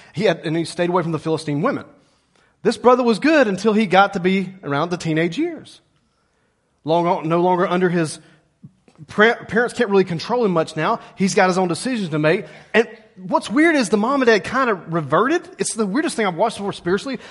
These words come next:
where sometimes the adults who used to be adults in the room revert back to adolescence. It's really strange. Spiritually, I don't understand why a dog goes back to its vomit, but Proverbs says, if you do that spiritually, if you're the adult in the room and you go back to adolescence,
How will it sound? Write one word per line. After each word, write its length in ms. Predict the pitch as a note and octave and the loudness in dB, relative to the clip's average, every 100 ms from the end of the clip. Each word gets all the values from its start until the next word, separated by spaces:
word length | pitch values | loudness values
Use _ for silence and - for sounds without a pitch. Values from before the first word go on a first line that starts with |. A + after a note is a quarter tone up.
| - - | -12 -2
where 120 | A#3 | 0
sometimes 380 | C4 A#3+ B3+ - | 2 2 2 2
the 100 | F#3 | 2
adults 420 | C3 F#3 A#3+ A3+ | 2 2 2 0
who 60 | |
used 140 | G3 - | -6 0
to 40 | |
be 60 | F3+ | -2
adults 400 | C3 E3 A#3 - | 0 0 0 -2
in 60 | |
the 60 | B3+ | -2
room 80 | G#3+ | -2
revert 300 | C#3+ F#3 G3 | 0 0 0
back 180 | F#3+ F#3 | -2 0
to 120 | F#3 | 2
adolescence. 500 | D#3 C#3 F#3 D4+ C4+ | 4 4 2 0 -6
It's 140 | G#3 | -6
really 220 | F3+ D4 | -2 -2
strange. 560 | - - F3 A#3 D#4 - - _ - _ | -4 -2 0 0 -4 -10 -20 _ -20 _
Spiritually, 420 | - G#3 C4 C#4 | -8 -2 0 4
I 40 | C#4 | 6
don't 80 | B3+ | 6
understand 280 | - A#3 | 4 2
why 140 | G#3+ A3 | 4 2
a 100 | D3 | 2
dog 340 | F#3+ A#3 A3 | 0 2 0
goes 160 | F3+ D#3+ | 0 4
back 200 | A3 G#3 | 4 4
to 80 | G#3+ | -2
its 120 | - | -2
vomit, 320 | E3+ G#3+ B3 | 0 2 2
but 140 | E3 | -2
Proverbs 340 | F3+ G#3 A#3 - | 0 0 0 0
says, 220 | G3 F#3+ - - - - | -2 -2 -6 -20 -10 -4
if 160 | A3 | 0
you 80 | A3 | 0
do 180 | F3 C4 | 2 4
that 180 | C4+ G#3+ | 4 2
spiritually, 520 | - - C#4 - G3+ | -2 0 0 2 0
if 100 | - | 0
you're 80 | A#3 | 2
the 120 | G3+ | 2
adult 360 | D3 F#3+ C4 B3 | 2 0 0 0
in 80 | |
the 60 | G3+ | 0
room 180 | G#3+ G#3+ | 2 2
and 100 | F3+ | 2
you 60 | |
go 160 | F#3+ G#3+ | 2 4
back 160 | G#3+ G#3+ | 4 2
to 120 | F3 | 2
adolescence, 520 | F3+ F3+ G#3+ F3+ | 4 6 4 2